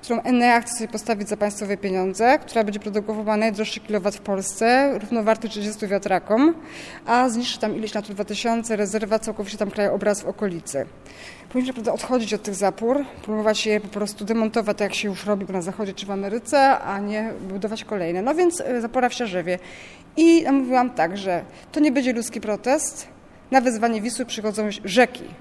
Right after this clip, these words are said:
a kobiety udzielają im głosu. Agata Bargiel, która śpiewa, została poproszona, żeby była rzeką Wisłą. I w Krakowie przybyły sto cztery rzeki.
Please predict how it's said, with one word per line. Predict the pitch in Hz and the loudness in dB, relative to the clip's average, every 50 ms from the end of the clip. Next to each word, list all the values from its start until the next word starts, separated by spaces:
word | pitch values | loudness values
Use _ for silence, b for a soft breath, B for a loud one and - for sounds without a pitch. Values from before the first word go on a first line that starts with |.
| - - - - | -20 -20 -10 -8
a | 233 - | -8 -4
kobiety | - 240 208 208 302 294 - 285 | -2 -2 0 2 0 0 0 -4
udzielają | - 226 - - 220 214 214 220 214 208 202 | -4 -4 -4 -2 0 2 2 2 2 0 -2
im | - 220 208 190 | -4 -4 -4 -4
głosu. | 165 165 139 175 - - - - - - - - B B B B B B B B | -4 -4 -6 -6 -8 -10 -12 -12 -14 -16 -16 -20 B B B B B B B B
Agata | - 214 247 - 240 226 | -2 -2 2 2 4 4
Bargiel, | 208 220 214 196 208 208 | 4 4 2 2 -2 -2
która | 208 190 185 190 | -2 -2 -2 -4
śpiewa, | 185 - - 277 269 262 | -2 -2 0 2 2 2
została | 247 - 220 | 0 0 -4
poproszona, | 202 202 - 190 185 - 202 196 185 | -6 -6 -10 -12 -10 -6 -6 -6 -4
żeby | 180 185 175 | -4 -6 -4
była | 175 180 175 | -4 -6 -6
rzeką | 175 180 - 165 165 175 | -6 -8 -6 -6 -6 -4
Wisłą. | 214 247 - - 254 254 254 240 240 B B B B B B B B B - | -4 -6 -4 -2 0 0 0 0 -2 B B B B B B B B B 0
I | - 240 | 0 0
w | - | 0
Krakowie | - 220 208 208 208 - 285 277 269 247 269 277 269 262 269 262 B B B B B B B - - | 4 2 2 2 6 8 8 8 8 8 8 8 8 8 8 6 B B B B B B B -18 -10
przybyły | - - - 208 196 190 220 247 233 220 208 | -8 -6 -4 -4 -2 0 2 4 6 6 4
sto | 214 - - 285 339 370 | 4 4 6 6 6 6
cztery | - - - 262 254 240 226 220 | 6 2 4 4 6 6 6 2
rzeki. | 214 185 180 - - - - - | 2 0 -4 -4 -6 -10 -14 -18